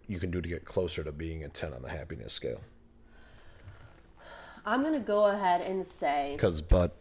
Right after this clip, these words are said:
Speaker 1: are you happy?
Speaker 2: I'm gonna go ahead and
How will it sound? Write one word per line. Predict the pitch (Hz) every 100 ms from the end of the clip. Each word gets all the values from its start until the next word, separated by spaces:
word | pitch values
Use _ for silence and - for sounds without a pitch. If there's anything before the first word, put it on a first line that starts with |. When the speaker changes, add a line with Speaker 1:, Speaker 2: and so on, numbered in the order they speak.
| - - - -
Speaker 1:
are | 80
you | 65
happy? | 85 - - - - - - - - - - - - - - - - - - _ _ _ - -
Speaker 2:
I'm | 165
gonna | 180 180
go | 175 165
ahead | 165 165 151 151 151 -
and | 156 147 139 143 147 151